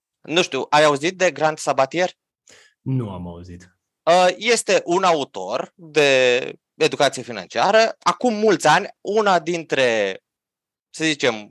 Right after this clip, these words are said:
Speaker 1: materialele lui, l-a-, l-am descoperit întâmplător, spunea că trebuie să controlezi unul dintre cele mai importante lucruri, costul cu locația.
Speaker 2: Mhm.
Speaker 1: Dacă ajungi să plătești patruzeci, cincizeci la sută din venitul tău către locație,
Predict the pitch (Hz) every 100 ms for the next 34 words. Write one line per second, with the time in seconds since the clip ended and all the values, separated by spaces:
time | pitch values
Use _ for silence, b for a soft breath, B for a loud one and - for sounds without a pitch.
0 | - 151 147 139 139 120 101 92 143 226
1 | - _ 170 175 160 170 180 170 147 147
2 | - 139 143 139 135 131 117 110 - 240
3 | 208 B B B - - 208 143 - 190
4 | - _ _ _ _ 220 220 202 190 185
5 | 165 151 170 220 196 - 226 208 190 190
6 | 175 180 175 196 180 175 170 165 165 -
7 | 156 156 135 110 85 - 220 208 - 196
8 | 170 180 196 - - - - - - B
9 | B B 120 131 135 151 220 - 170 151
10 | - 156 - - _ _ _ - 147 156
11 | 120 135 - 160 151 143 123 - 151 127
12 | 120 113 143 139 - 135 107 - _ -
13 | 131 127 101 90 139 113 - 101 170 -